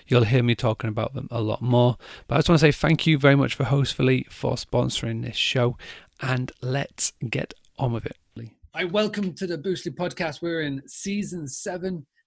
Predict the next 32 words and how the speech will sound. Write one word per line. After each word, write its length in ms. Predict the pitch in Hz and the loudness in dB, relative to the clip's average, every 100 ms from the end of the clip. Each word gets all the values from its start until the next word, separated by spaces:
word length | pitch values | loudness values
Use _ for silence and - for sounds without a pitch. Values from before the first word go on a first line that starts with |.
| _ | _
episode 540 | 139 151 - 151 139 123 _ _ | -16 -14 -12 -8 -8 -10 _ _
three, 340 | 170 165 147 - _ _ 139 | -8 -6 -8 -14 _ _ -12
and 100 | 131 | -10
today 520 | 131 156 156 151 - | -8 -4 -2 -4 -8
we 240 | 127 135 | -10 -10
are 160 | - 120 | -10 -14
talking 600 | - 127 127 - 127 127 _ | -12 -12 -12 -12 -12 -12 _
about 520 | 113 _ 123 120 127 | -16 _ -12 -12 -10
the 100 | 120 | -12
future 500 | - - 180 - 160 139 | -14 -8 -8 -6 -10 -8
of 140 | 135 | -10
hospitality 720 | 139 131 127 131 139 135 131 - _ - | -10 -12 -14 -12 -10 -10 -12 -16 _ -14
and 180 | 131 - _ | -14 -14 _
is 340 | 170 170 131 - _ _ _ | -2 -2 -4 -14 _ _ _
self-check-in 800 | - 143 131 - 131 - 131 120 _ _ _ | -10 -8 -8 -10 -12 -8 -8 -8 _ _ _
going 240 | 135 131 | -8 -8
to 100 | 123 | -10
be 280 | 120 127 123 | -10 -8 -8
essential 600 | 120 - 123 113 120 113 - | -12 -14 -14 -12 -14 -14 -12
or 180 | 113 113 | -12 -12
not. 180 | 110 - | -14 -10
Now, 160 | 131 123 - - _ - | -10 -10 -16 -20 _ -8
joining 460 | 160 180 180 170 | -4 -2 -2 -4
me 320 | 170 165 139 _ _ | -4 -6 -8 _ _
on 340 | 139 143 143 147 | -8 -6 -6 -10
this 480 | 127 139 127 - - - - | -6 -4 -4 -8 -18 -20 -10
episode, 500 | 151 - 131 165 160 | -10 -8 -8 -6 -4
we 140 | 139 123 | -4 -6
have 360 | 131 123 127 | -6 -8 -8
David 360 | 147 151 139 120 | -6 -4 -4 -6
Jacoby 640 | 120 - 165 185 202 170 _ _ _ _ - | -10 -8 -2 -2 -2 -4 _ _ _ _ -10
of 220 | 127 | -10